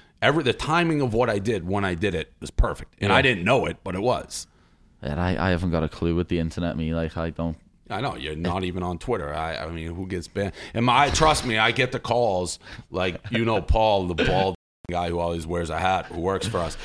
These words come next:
Speaker 1: He's like, "I don't think Paddy's getting his Twitter back."
Speaker 2: Me Twitter would have blew up now as hell. Would
Speaker 1: I
Speaker 2: have,
Speaker 1: know.
Speaker 2: would have had crazy amount of followers, but I'd get in more trouble than good on Twitter.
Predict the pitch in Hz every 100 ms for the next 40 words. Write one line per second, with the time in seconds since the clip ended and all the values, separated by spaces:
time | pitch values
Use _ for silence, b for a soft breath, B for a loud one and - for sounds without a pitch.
0 | B - 80 78 117 160 71 - 78 104
1 | 113 - 62 85 - 95 120 - 76 55
2 | - 92 _ _ _ 110 131 - 127 131
3 | 151 151 120 107 98 104 135 110 98 101
4 | 107 113 101 107 117 110 107 104 110 110
5 | 101 - 117 107 101 104 101 98 95 92
6 | 92 101 101 104 92 B B B B 85
7 | 90 90 98 113 117 110 - 92 85 90
8 | 90 82 - - - _ _ - 80 78
9 | 95 92 101 95